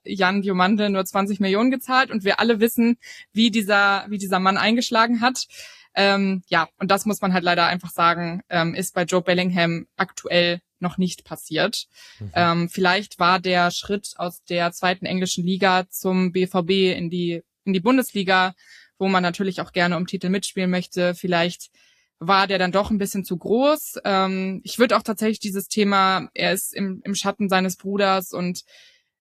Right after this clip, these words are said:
Speaker 1: hat natürlich eine gewisse Erwartungshaltung, die man an ihn hat, äh, möchte ich, glaub ich, bei ihm auch überhaupt nicht unterschätzen.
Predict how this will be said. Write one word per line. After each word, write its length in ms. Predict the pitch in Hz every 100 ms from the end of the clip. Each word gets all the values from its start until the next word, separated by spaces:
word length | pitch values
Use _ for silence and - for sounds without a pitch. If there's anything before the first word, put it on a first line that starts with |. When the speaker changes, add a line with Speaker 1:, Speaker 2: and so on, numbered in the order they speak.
| _ _
Speaker 1:
hat 240 | 226 233
natürlich 420 | 226 202 220 202
eine 220 | 208 202
gewisse 320 | 190 196 208 214
Erwartungshaltung, 920 | 180 180 220 233 - 208 214 208 196
die 120 | 208
man 160 | 196
an 140 | - 185
ihn 180 | 185 175
hat, 320 | 220 - - _ _ _ -
äh, 140 | 190
möchte 260 | 190 208 226
ich, 80 | -
glaub 120 | 196
ich, 100 | 196
bei 100 | 202
ihm 140 | 180
auch 220 | 175 208 - -
überhaupt 340 | 190 202 226
nicht 160 | 214 214
unterschätzen. 840 | 190 180 202 220 - 254 262